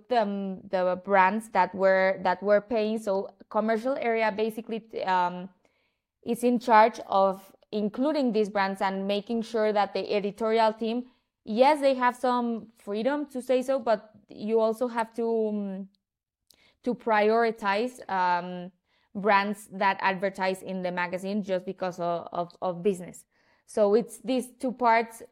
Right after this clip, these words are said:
of, uh, like, advertising, like, um, yeah, like, advertising, uh, mm, and also, like, these edi-, like, more editorial notes that maybe you don't see it as an advertising,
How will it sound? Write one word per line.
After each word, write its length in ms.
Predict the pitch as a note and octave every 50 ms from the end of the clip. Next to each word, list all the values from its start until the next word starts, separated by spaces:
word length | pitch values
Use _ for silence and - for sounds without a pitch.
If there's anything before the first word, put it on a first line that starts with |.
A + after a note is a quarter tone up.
| _ _ -
of, 300 | F#3 G3 F#3+ F#3+ F#3 - - - _ _ _ _ _ _ - _ -
uh, 120 | - - -
like, 240 | - G3 F#3+ F#3+ - -
advertising, 720 | - G3+ G3+ G#3+ C4 C4+ C4+ D4 C#4+ D4 C#4+ D4+ D#4 E4 E4+
like, 280 | D4 A3+ F#3+ F#3 - G3 - - - - - -
um, 640 | F3+ F3+ F3 F3 E3+ E3+ E3+ E3+ E3+ F3 E3+ E3+ - -
yeah, 160 | A#3 A#3+ A3
like, 240 | F3+ E3+ F3 F3 - -
advertising, 720 | G3 G3+ G3 A3+ A3 - A3 G#3 G#3 G#3+ A#3 A3+ A3 A3
uh, 320 | G3+ F3+ F3+ F3 F3 F3 F3+ _ _ _ _ _ -
mm, 640 | F#3+ F#3 F3+ F3 E3+ E3+ E3+ E3+ E3+ F3 G3 - B3+ B3+ _ _ _ _ _ _ _ _ _ _ _ _ _ _ _ _ _ _ _ _ _ _ -
and 360 | G#3+ A3+ A#3+ B3+ C4 A3+ A#3+ - -
also, 360 | - A#3+ A#3+ A#3+ - A#3+ A#3
like, 300 | A#3+ A#3+ A3 G#3 G3 G3+
these 200 | A3 G#3+ G3+ - -
edi-, 320 | - G#3+ G3+ A3 A3 G#3+ - -
like, 440 | - G3+ G3 G3 G3 G3 G3 G3 G3+
more 320 | G#3+ G#3+ G#3+ G#3+ A3 -
editorial 640 | - A3+ G#3 A3 G#3+ A3 - A#3 A#3 A#3 A#3 A3+ A3 A3
notes 320 | A3+ A3+ A#3 A#3+ A#3 -
that 280 | - G#3 G3 G3 A3 G#3
maybe 400 | G3+ A3 A3 A3+ B3 A#3+ A#3+ G#3 G3
you 180 | G#3 A3 A#3+
don't 240 | A3+ A3+ A3+ A3+ A3
see 260 | A3+ - A#3+ A#3+ C4
it 80 | D4 C#4 -
as 200 | - G#3 G#3 A3
an 140 | G#3 G#3+ G#3+
advertising, 800 | A3 G#3 G#3+ A3+ A3+ A#3 A#3 A3 A3+ A3 A#3+ A#3+ C4 D4 D4+